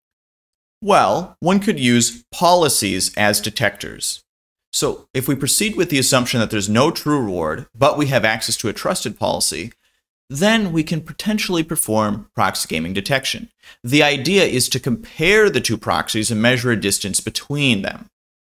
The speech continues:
Let's look at the proxy gaming anomaly detection results. There's a description of the environment at the left,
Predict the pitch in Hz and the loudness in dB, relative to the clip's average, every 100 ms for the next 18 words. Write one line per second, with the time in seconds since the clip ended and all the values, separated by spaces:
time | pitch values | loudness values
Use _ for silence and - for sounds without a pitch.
0 | _ 135 202 226 185 165 131 120 - - | _ 0 0 2 0 2 2 0 -2 0
1 | 151 190 - 202 165 139 135 131 127 110 | 2 2 0 -2 0 2 2 2 -2 0
2 | 113 104 110 113 110 110 - 92 - 101 | 2 4 4 4 2 0 -2 -2 -2 -4
3 | 92 87 - - - - - _ _ _ | -4 -4 -4 -4 -6 -6 -10 _ _ _
4 | - 120 120 113 110 98 - 135 - 113 | -2 4 6 6 0 0 0 0 0 -2
5 | 98 101 - 101 - 101 185 185 104 92 | 0 -2 -2 -6 0 2 2 2 -2 -2
6 | - 87 85 - | -4 -2 -2 -2